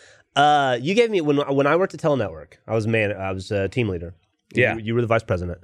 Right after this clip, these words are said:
Speaker 1: Uh, I was struggling with my first fire. I had to fire somebody. And I was having a, and I'm, I'm super empathic.
Speaker 2: And I don't think a lot of people have dealt with that side of it. It's hard.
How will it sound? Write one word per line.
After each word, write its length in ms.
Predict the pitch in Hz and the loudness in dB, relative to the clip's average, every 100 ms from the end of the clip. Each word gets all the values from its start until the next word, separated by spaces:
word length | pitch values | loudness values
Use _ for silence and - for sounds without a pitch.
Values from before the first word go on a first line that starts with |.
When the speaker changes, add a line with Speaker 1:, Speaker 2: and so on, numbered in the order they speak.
| _ - - _ | _ -20 -20 _
Speaker 1:
Uh, 380 | 107 110 101 87 - | 0 2 2 0 -4
I 180 | 110 139 | 0 0
was 200 | 202 185 | 0 -4
struggling 720 | - - 160 151 131 127 117 | -10 -2 2 2 2 0 2
with 140 | 110 104 | 0 0
my 140 | 104 | -2
first 280 | - 117 - | 0 -2 -4
fire. 460 | - 87 80 - - | -8 -8 -10 -16 -10
I 60 | 104 | -4
had 80 | 110 | -2
to 60 | |
fire 240 | 101 98 90 | -2 -4 -4
somebody. 380 | - 76 76 - _ _ _ _ - - | -8 -16 -16 -20 _ _ _ _ -10 -2
And 160 | 113 | 0
I 80 | 117 | 2
was 80 | 120 | 0
having 160 | 135 117 | 0 0
a, 40 | |
and 180 | 117 139 | 2 2
I'm, 120 | 147 | 0
I'm 140 | 127 127 | -2 -4
super 280 | - 180 151 | -4 0 0
empathic. 480 | 113 90 - - _ - | 0 -4 -6 -20 _ -4
Speaker 2:
And 100 | 180 | 0
I 20 | 226 | 0
don't 100 | 277 | 0
think 120 | 220 | 0
a 20 | |
lot 120 | 185 | 0
of 60 | 180 | 0
people 180 | 180 151 | 0 0
have 140 | 120 | 2
dealt 200 | 151 151 | 0 0
with 140 | 123 98 | -2 -2
that 220 | 123 - | -2 -2
side 260 | 139 139 | -2 0
of 80 | 107 | -2
it. 60 | 80 | -4
It's 100 | - | -4
hard. 300 | - 156 76 | 0 0 0